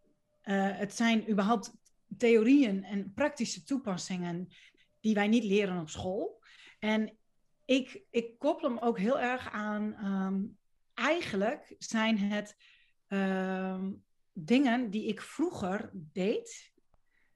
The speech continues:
Eh, en ik sprak die taal, eh,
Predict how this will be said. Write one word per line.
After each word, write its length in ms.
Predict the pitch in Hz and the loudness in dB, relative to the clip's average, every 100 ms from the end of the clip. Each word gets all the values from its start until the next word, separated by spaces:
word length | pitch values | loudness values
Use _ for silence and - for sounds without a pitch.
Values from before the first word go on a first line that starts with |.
| _ | _
Eh, 260 | 196 196 214 | 0 0 0
en 80 | |
ik 120 | 208 202 | -2 -4
sprak 500 | - - 254 - - | -10 -4 -2 -2 -8
die 120 | 185 | -8
taal, 580 | 196 180 214 330 508 _ _ _ _ _ _ _ _ _ _ _ _ _ - | -4 -4 -2 -4 -8 _ _ _ _ _ _ _ _ _ _ _ _ _ -6
eh, 280 | 196 196 | -2 0